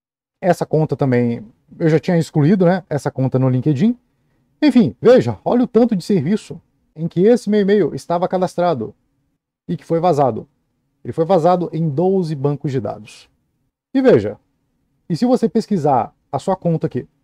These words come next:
digitar aqui o seu endereço de e-mail e encontrar um vazamento, um único vazamento, já é motivo pra você fazer isso aqui. Então você volta lá para os passos. O que que você vai fazer?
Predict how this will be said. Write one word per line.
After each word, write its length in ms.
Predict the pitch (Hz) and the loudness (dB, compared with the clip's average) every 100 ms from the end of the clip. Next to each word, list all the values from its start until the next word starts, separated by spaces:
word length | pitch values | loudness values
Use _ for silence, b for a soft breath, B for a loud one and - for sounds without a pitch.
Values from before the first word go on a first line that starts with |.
| _ | _
digitar 340 | 135 160 165 190 | -8 -4 0 0
aqui 140 | 190 | 0
o 60 | 185 | -2
seu 120 | 190 | -4
endereço 300 | 185 - - | -2 -4 -2
de 60 | 160 | -2
e-mail 300 | 117 98 - _ _ _ _ _ _ _ | -2 -4 -10 _ _ _ _ _ _ _
e 120 | 208 | 0
encontrar 520 | 220 233 196 - 165 - | 2 4 2 2 0 0
um 260 | 190 240 269 | 2 2 4
vazamento, 500 | 220 160 147 143 131 | 2 2 0 -2 -4
um 180 | 135 185 | -2 2
único 240 | 240 175 | 2 2
vazamento, 560 | 151 127 123 131 - - _ _ _ _ _ | 0 0 -2 -4 -8 -20 _ _ _ _ _
já 320 | 117 104 214 240 | -12 0 4 4
é 100 | 220 | 2
motivo 560 | 208 - 202 165 107 - _ _ _ _ | -2 -2 -2 -2 -6 -16 _ _ _ _
pra 160 | - 202 | 0 2
você 260 | 190 - 170 | 2 -2 -2
fazer 400 | 170 135 156 - | -2 0 -2 -2
isso 280 | 170 165 196 | -4 -2 -4
aqui. 260 | - 139 - _ | -2 -4 -6 _
Então 240 | 120 117 185 | -8 -2 0
você 200 | 190 196 | 0 0
volta 380 | 156 185 185 | 4 4 4
lá 240 | 170 165 180 | 2 4 2
para 180 | 180 175 | 0 -4
os 100 | - | -4
passos. 580 | 123 104 - 139 - | -4 -4 -6 -20 -20
O 840 | - _ _ _ _ _ _ _ _ | -20 _ _ _ _ _ _ _ _
que 100 | 233 | 0
que 40 | |
você 140 | 202 196 | 4 6
vai 100 | 185 | 6
fazer? 320 | 160 117 - | 4 2 -2